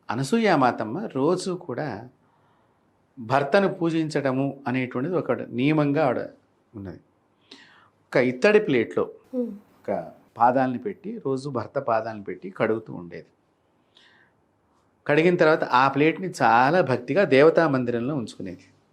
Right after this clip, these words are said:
Speaker 1: ఒకానొక సందర్భంలో ఏదైనా వారు దూర ప్రాంతానికి వెళ్ళినప్పుడు ఈ ప్లేటునే తన భర్త యొక్క పాదాల కింద భావన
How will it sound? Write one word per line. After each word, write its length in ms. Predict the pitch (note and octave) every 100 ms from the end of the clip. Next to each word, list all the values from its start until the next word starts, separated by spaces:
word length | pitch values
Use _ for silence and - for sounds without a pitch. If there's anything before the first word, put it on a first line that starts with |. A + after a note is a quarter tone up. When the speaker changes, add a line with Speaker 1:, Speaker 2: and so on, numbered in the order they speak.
| A3+ A3 _ _ _ _ _ _ _ _ _ -
Speaker 1:
ఒకానొక 320 | D#3 F3+ F3
సందర్భంలో 920 | E3+ D#3 D#3+ E3 D#3 D#3+ E3 E3+ - -
ఏదైనా 480 | D3 C#3+ C#3 D3 C#3+
వారు 400 | C3+ B2+ A2 -
దూర 200 | C3 C#3
ప్రాంతానికి 560 | C#3 C3 B2+ B2 A#2 A2+
వెళ్ళినప్పుడు 600 | A2+ A#2 - B3+ A#3 - _ _ _ _ _ -
ఈ 200 | C#3+ G3
ప్లేటునే 680 | - G3 G3 G#3+ G#3+ G#3+ A#3+
తన 220 | A#3+ F3+
భర్త 340 | C#3+ C#3+ C#3+ G3+
యొక్క 320 | G3 F#3 F3+
పాదాల 560 | - B2+ D3 F3 F3+ F3+
కింద 240 | F3 D#3
భావన 560 | C3+ A2+ A2+ C#3 D3